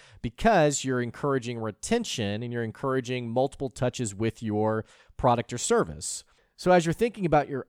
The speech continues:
own business, you have a business model that dictates how you go out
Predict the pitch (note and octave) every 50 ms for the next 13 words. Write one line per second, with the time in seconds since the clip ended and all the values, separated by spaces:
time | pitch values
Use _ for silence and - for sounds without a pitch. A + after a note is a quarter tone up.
0 | _ - D#3+ E3 G3+ A#3 B3 C4 A#3+ E3 G2+ A2 G2 F2+ E2 E2 F2 F2+ F#2+ B2
1 | - - - - - _ _ _ _ - B2+ C#3+ D#3 D#3 D3+ C#3+ C#3+ C#3 - C3+
2 | C3 A#2+ G2+ - - B2+ C3 C3+ C#3 F3 G3 F#3+ - C#3 C3+ B2+ A#2+ A#2 A#2 A#2
3 | A#2 G#2+ F#2+ F2+ F#2+ G#2+ G#2+ A#2 G#2 - G2+ G#2+ - - F3+ - _ _ - A2
4 | G2 F#2 G2+ A#2 - - - - - A#2 A2+ A#2+ C3 C#3+ C#3 - F3 F3 D#3+ D3
5 | D#3 D#3 D#3+ C#3+ G#2 G2 G2+ G#2+ A#2 B2+ -